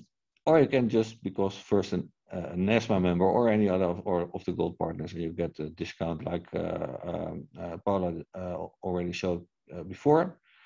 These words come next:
Um, and of course, the value of being a member of nesma or any other gold partner. Um, so I guess, um, this was it for me.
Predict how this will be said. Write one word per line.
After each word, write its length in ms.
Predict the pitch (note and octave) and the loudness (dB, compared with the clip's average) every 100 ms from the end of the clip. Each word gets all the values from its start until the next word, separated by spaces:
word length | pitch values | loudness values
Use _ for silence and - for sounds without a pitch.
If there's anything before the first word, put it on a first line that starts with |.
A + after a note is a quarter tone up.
| - _ _ | -20 _ _
Um, 460 | - F#2 F#2+ F2+ E2 - | -2 0 0 -2 -2 2
and 260 | B2 A2+ | 2 2
of 140 | G2 - | -2 0
course, 220 | G2 F#2 | 0 2
the 80 | F2+ | -2
value 420 | F#2+ F#2 F#2 D#2 | 2 6 6 6
of 160 | F2+ | 2
being 380 | D#2+ E2 F2+ F#2 | -2 -2 0 -2
a 60 | - | -2
member 420 | F2 E2+ F2 E2+ - | -2 2 2 2 4
of 300 | E2+ - - _ _ F2+ | 0 0 -12 _ _ -4
nesma 480 | F#2 F2 E2 D#2+ | -4 -2 -4 -4
or 200 | - D#2+ | -4 -4
any 200 | E2 E2+ | -2 0
other 160 | E2+ G2 | 2 2
gold 240 | - D2+ | 2 -4
partner. 260 | - - - _ _ - - - _ _ _ - | -6 -16 -20 _ _ -20 -20 -20 _ _ _ -2
Um, 760 | E2+ E2+ E2 D#2+ D#2 D#2 D#2 - _ _ _ _ - | 0 0 -2 -2 -4 -8 -10 -12 _ _ _ _ 4
so 340 | C#3 C3 A2+ | 8 8 6
I 80 | A#2 | 2
guess, 420 | B2 C#3+ C#3+ - | 4 4 2 -2
um, 540 | G#2+ A2+ A2 G#2+ G#2+ - _ - | 4 6 6 6 0 -6 _ 0
this 200 | A#2 A#2 | 2 4
was 200 | A2+ B2 | 4 4
it 120 | - | 2
for 120 | G#2+ | 0
me. 260 | A#2 A3+ | 2 0